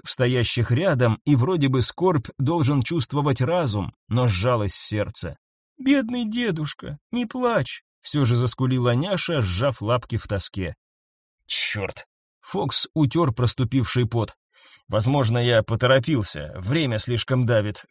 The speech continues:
Кажется, я был неправ». «Ты раскрыл двойное дно всех, кроме нас двоих», негромко сказал Луур. Повернувшись к лысеющему дяденьке, Одиссей увидел иглу парализатора, аккуратно нацеленную ему в живот.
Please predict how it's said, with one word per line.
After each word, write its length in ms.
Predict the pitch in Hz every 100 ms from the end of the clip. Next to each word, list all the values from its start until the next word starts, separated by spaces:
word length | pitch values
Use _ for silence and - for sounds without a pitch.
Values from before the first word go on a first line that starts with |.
| -
Кажется, 380 | 143 131 117
я 160 | 131 131
был 180 | 127 127
неправ». 520 | 131 120 110 - - _ _ _
«Ты 240 | - 277 302
раскрыл 580 | 254 202 - 240 294 240
двойное 640 | 156 220 233 262 262 240
дно 260 | 202 254
всех, 500 | 196 - 254 262 - -
кроме 320 | 240 247 247
нас 280 | 247 240 196
двоих», 640 | 208 233 254 226 - - _ _
негромко 520 | 113 123 117 117 104 110
сказал 420 | - 113 117 113
Луур. 400 | 113 120 113 - _ _ _ _ _
Повернувшись 680 | 165 208 240 269 208 156 135
к 60 | -
лысеющему 760 | 143 127 143 139 113 135 151
дяденьке, 760 | 143 254 226 226 180 220 170 -
Одиссей 500 | - 131 170 - 247
увидел 400 | 220 156 214 185
иглу 400 | - 165 147 196
парализатора, 1000 | 156 175 160 151 175 - 190 180 156 - -
аккуратно 640 | 131 143 139 190 - 147
нацеленную 760 | 131 113 - 151 139 127 120
ему 260 | 101 110 117
в 60 | 98
живот. 460 | 110 104 113 -